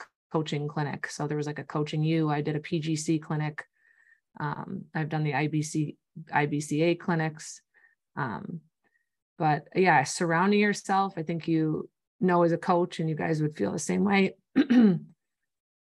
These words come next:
surround yourself by great people that love the game, that wanna learn too, so you can learn from each other. Um, and so just sharing that value to them, I think, you know, encourages them to wanna keep learning. Um,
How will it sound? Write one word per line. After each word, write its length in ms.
surround 360
yourself 380
by 120
great 280
people 300
that 100
love 220
the 60
game, 360
that 140
wanna 240
learn 240
too, 420
so 140
you 80
can 100
learn 200
from 180
each 160
other. 400
Um, 480
and 220
so 240
just 220
sharing 480
that 220
value 440
to 140
them, 280
I 120
think, 440
you 100
know, 160
encourages 640
them 200
to 80
wanna 220
keep 220
learning. 500
Um, 460